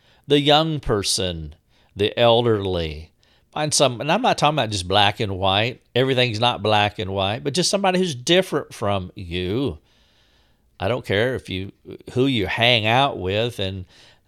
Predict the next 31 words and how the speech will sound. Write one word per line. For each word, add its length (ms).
I 220
don't 220
care 380
if, 340
if 320
everybody 520
within 360
your 100
sphere 540
is 180
monochromatic. 1300
That 200
doesn't 380
bother 560
me. 240
We 160
all 240
do 420
that. 500
We 160
all 300
like 320
our 160
kind, 760
and 180
we're 140
comfortable 580
with 140
our 160
kind, 520
and 180